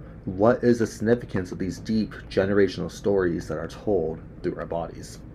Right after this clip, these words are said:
In other words, I study indigenous social movements. I'm particularly interested in the stories of the Pacific because I find that our histories are often overlooked in the academy and the media,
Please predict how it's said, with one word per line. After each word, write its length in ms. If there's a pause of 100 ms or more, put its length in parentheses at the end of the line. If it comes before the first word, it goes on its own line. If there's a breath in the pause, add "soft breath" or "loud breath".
(1120 loud breath)
In 60
other 180
words, 280
I 100
study 540
indigenous 420
social 320
movements. 840
I'm 120
particularly 520
interested 760
in 80
the 80
stories 540
of 140
the 60
Pacific 760
because 280
I 120
find 340
that 80
our 200
histories 500
are 100
often 320
overlooked 840
in 120
the 100
academy 600
and 120
the 60
media, 560